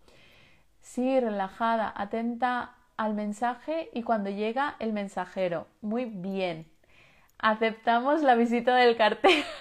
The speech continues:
<laughs> Ahora invitar todos a los, a, a los mensajeros, ¿eh? Invitaros a, invitarles a, a algo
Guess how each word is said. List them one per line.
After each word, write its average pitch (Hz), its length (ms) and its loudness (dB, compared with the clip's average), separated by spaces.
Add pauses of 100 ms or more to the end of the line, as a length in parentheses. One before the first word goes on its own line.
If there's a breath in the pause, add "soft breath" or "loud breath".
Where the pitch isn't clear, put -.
(160)
<laughs> - 840 -4
Ahora 269 260 4
invitar 262 480 6
todos 320 280 8
a 311 80 6
los, 254 360 6
a, 220 300 4
a 226 120 4
los 226 120 2
mensajeros, 214 840 2
¿eh? 285 200 2 (100)
Invitaros 226 640 0
a, 247 480 0 (100)
invitarles 226 760 -2
a, 214 520 -2
a 208 320 -2
algo 269 420 2